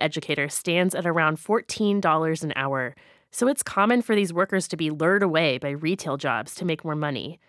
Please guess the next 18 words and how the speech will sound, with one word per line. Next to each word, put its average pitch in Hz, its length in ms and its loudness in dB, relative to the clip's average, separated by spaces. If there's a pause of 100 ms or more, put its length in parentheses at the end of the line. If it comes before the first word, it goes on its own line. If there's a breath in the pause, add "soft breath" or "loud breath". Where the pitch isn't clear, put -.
(400)
But 214 160 0
Matt 208 260 2
Wallace 208 380 4
says 190 220 2
that's 196 260 2
not 185 180 4
a 196 60 2
personal 180 420 0
temptation, 170 680 -4 (100)
so - 160 -4
he's 214 200 0
pivoting 185 420 2
to - 140 -12
become 175 260 0
a 160 40 2
lead 165 300 -2
preschool 170 400 -6
teacher. 117 420 -10